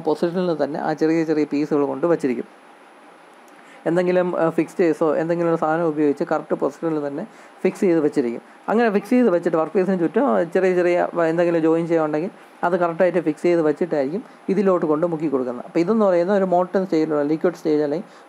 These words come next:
molten സ്റ്റേജിലുള്ള വളരെ ഹൈ ടെമ്പറേച്ചറുള്ള ഫില്ലർ മെറ്റീരിയലാണ്. അപ്പോൾ അതിലോട്ട് കൊണ്ട് മുക്കി, മുക്കി കൊടുത്തിട്ട് ഒരു, ഒരു ten minutes വെച്ചിട്ട് അതിനെ പൊക്കിയെടുക്കുന്നു. അപ്പോൾ ആ സമയത്ത് ഈ join ചെയ്യേണ്ട ചെറിയ ചെറിയ പീസുകൾ ഈ main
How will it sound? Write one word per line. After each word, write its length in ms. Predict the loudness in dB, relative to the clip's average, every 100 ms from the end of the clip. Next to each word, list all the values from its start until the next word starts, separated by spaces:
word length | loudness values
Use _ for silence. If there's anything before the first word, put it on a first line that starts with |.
| 0
molten 260 | 0 0 -2
സ്റ്റേജിലുള്ള 440 | 0 0 0 0 0 0
വളരെ 240 | 0 0
ഹൈ 100 | 0 -2 -2
ടെമ്പറേച്ചറുള്ള 580 | 0 0 0 -2 -4 -4 0
ഫില്ലർ 240 | 0 2 0
മെറ്റീരിയലാണ്. 460 | 2 2 0 -4 -10 -20 -20 -8
അപ്പോൾ 140 | -2 0
അതിലോട്ട് 360 | 2 2 2 2
കൊണ്ട് 160 | 0 0 -4
മുക്കി, 160 | -4 -6
മുക്കി 180 | -4 -2 0
കൊടുത്തിട്ട് 340 | 0 0 0 2
ഒരു, 100 | 0 0
ഒരു 160 | 2 2 2
ten 120 | 0 0
minutes 240 | -4 0 0
വെച്ചിട്ട് 300 | 0 -2 -2 0
അതിനെ 160 | -2 -2
പൊക്കിയെടുക്കുന്നു. 480 | -2 0 -2 -4 -10 -16 -20 -10
അപ്പോൾ 140 | -2 0
ആ 80 | 2 0
സമയത്ത് 340 | 0 2 2 0 -4 -8 0
ഈ 40 | 0 2
join 200 | 4 4 2
ചെയ്യേണ്ട 200 | 0 0 0
ചെറിയ 160 | 0 2
ചെറിയ 320 | 2 2 2 0 -6 -2
പീസുകൾ 360 | 0 2 2 2 0
ഈ 20 | -2 0
main 180 | 0 -2